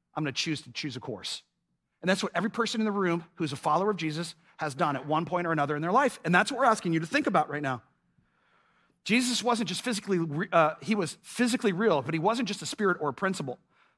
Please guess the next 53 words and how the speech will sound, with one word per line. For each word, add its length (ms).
But 80
how 180
do 60
we 100
really 300
know 200
that? 200
We 100
know 220
it 80
because, 440
just 220
like 180
George 220
Washington, 460
information 480
is 80
passed 240
down 160
from 140
generation 440
to 20
generation 460
through 160
eyewitness 380
accounts. 400
And 80
that's 140
what 100
we 60
know 100
to 80
be 80
true. 360
But 140
there 120
are 100
two 200
types 380
of 80
people 300
who 100
believe, 420
which 160
makes 240
it 80
sometimes 460
harder 300
and 120
sometimes 340
easier 360
to 80
believe. 520